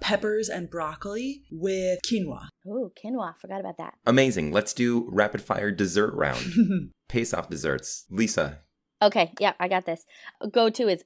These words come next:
Speaker 2: whipped cream, strawberries, and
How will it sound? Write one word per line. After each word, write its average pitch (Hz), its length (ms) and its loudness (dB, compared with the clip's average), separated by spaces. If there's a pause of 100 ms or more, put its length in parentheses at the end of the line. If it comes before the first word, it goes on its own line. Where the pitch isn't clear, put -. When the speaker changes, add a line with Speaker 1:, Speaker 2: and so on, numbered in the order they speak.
Speaker 2:
whipped 233 320 2
cream, 349 380 -2 (340)
strawberries, 240 1040 0 (320)
and 180 380 6